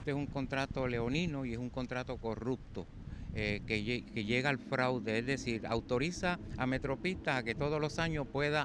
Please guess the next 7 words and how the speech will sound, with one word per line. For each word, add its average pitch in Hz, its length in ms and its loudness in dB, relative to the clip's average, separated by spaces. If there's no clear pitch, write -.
aumentar 123 800 2
el 127 140 2
peaje 147 500 2
sin 123 280 0
dar 143 160 0
ninguna 143 440 0
razón. 113 420 -2